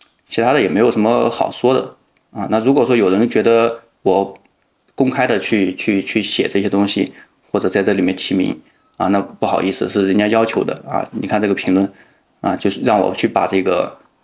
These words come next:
把这个，这个东西叫什么，给他理一理，那我就理了啊。你到现在他们还是在去找一些其他原因啊，说我，特别是那个叫什么大协和的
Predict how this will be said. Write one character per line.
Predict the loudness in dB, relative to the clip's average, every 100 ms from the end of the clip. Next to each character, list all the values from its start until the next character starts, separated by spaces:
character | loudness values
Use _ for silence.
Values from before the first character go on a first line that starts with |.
| _ _ _ _ _
把 | -2 0
这 | 2
个， | 0 -2 _
这 | 0
个 |
东 | 0 0
西 | 0
叫 | 0
什 | 0
么， | -2 -2 -4 _ _ -20 -20 _
给 | -2
他 | 0
理 | 2
一 | 0
理， | 0 -4 -8 -8
那 | -2
我 | 0
就 | 0
理 | 0 -2
了 | -4 -6 -14 _ _ _
啊。 | -8 -8 -12 _ _ _ _
你 | -2
到 | 0
现 | 2 2
在 | 2
他 | 2
们 | 0 0 -4 -4
还 | -4
是 | -2 0
在 | 0
去 | 0 -4 -4 -4
找 | -4 -2
一 | -2
些 | -2
其 | 0
他 | 0
原 | 0 0
因 | -4 -6 -12 -20 _
啊， | -6 -2
说 | 2
我， | 4 2 -2 -10 -16 _ _ _ _ _ -4
特 |
别 | 0
是 | 2 2
那 | 2
个 | 0
叫 | 0
什 | 0
么 | -4 -4
大 | -4 -2
协 | -4
和 | -4 -2
的 | -4